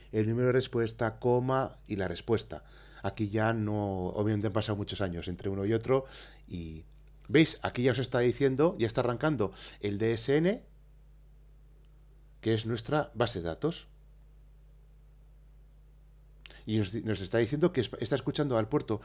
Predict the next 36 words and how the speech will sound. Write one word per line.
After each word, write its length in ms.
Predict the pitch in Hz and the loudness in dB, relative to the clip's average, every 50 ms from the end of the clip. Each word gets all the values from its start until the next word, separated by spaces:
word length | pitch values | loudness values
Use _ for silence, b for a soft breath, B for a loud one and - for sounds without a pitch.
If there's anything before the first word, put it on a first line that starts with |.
| B B B B | B B B B
cuatro 380 | - 127 127 127 135 131 127 131 | 0 0 2 2 2 -2 0 0
cuatro 300 | 147 147 143 139 135 123 | 0 -2 0 0 -2 0
seis 400 | - 160 175 214 226 - - B B B B B - | 2 2 2 2 0 -2 -6 B B B B B 0
para 180 | 120 131 147 | 2 2 2
las 160 | 151 151 143 - | 2 2 0 -2
conexiones 480 | - 113 107 - 127 143 151 - - - - | -2 -2 -2 0 0 0 -2 -2 -4 -2 2
O 160 | - 143 139 | 2 4 4
D 140 | 131 135 131 | 4 4 2
B 100 | 123 117 | 2 0
C 340 | - - 170 180 196 190 B B B B B - | 0 2 2 2 2 2 B B B B B -2
o 120 | - 104 | 0 0
J 320 | 101 123 135 139 - 143 123 | 2 2 2 4 4 4 2
D 120 | 120 117 | 2 0
B 120 | 117 117 | 0 0
C 280 | 104 - - 160 185 190 185 B B B | 0 0 0 0 0 -2 -4 B B B
que 120 | - 117 | -4 -2
vayáis 340 | 101 107 113 127 135 - - | 0 2 2 2 2 2 0
a 20 | 127 | 2
hacer 240 | - 180 185 185 | 2 0 0 0
contra 380 | - - 131 123 110 127 117 110 | 0 0 0 0 2 0 2 2
la 100 | 104 101 | 4 4
base 220 | 107 107 101 - | 4 2 2 0
de 100 | 92 87 | -2 -4
datos. 420 | 82 78 76 - 69 69 - - - - - - - - - - - - - - - - - - - - - - - - - - - - - - - - - - - - - - - | -6 -6 -8 -12 -14 -14 -14 -14 -16 -18 -20 -20 -20 -20 -20 -20 -20 -20 -20 -20 -20 -20 -20 -20 -20 -20 -20 -20 -20 -20 -20 -20 -20 -20 -20 -20 -20 -20 -20 -20 -20 -20 -20 -6 -2
Este 180 | - - - 180 | 2 4 6 6
mensaje 360 | 175 170 - 180 - - 135 | 6 6 4 2 0 -2 -2
que 180 | - 123 104 - | -2 -2 0 0
aparece 340 | 104 101 - 120 131 127 127 | 0 0 2 2 2 2 -2
aquí 280 | 117 113 - 123 120 B B B B B B | -2 -2 -2 -2 -2 B B B B B B
solo 240 | - - - 170 185 | -2 2 4 6 6
aparece 260 | 185 156 156 151 - | 6 6 4 2 2
en 80 | 156 151 | 2 0
esta 160 | 139 - 143 | 0 0 0
distribución. 600 | 120 107 - 110 101 95 92 90 - 127 117 104 113 | 0 0 0 -2 -4 -4 -6 -2 0 0 0 0 0
Es 160 | 123 135 - | 0 -2 0
porque 400 | - 165 160 - - 170 165 165 | 0 -4 -4 -2 -2 -2 -2 -2